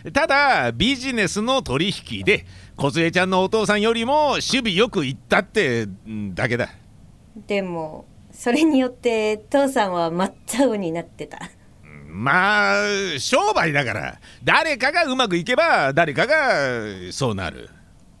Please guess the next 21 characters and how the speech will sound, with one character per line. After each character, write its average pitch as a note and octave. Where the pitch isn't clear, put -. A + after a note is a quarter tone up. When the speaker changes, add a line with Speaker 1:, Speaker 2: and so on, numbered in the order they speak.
Speaker 2:
父 D4
さ F#3+
ん、 E3
死 -
ぬ C#4+
の？ G#3+
殺 F4+
さ A4+
れ G#4+
ち G#4+
ゃ F#4+
う -
の？ G#3
Speaker 1:
う A2+
ん、 G#2
そ C#4+
ん F#4+
な F#4+
こ A4+
と A#4+
は C3+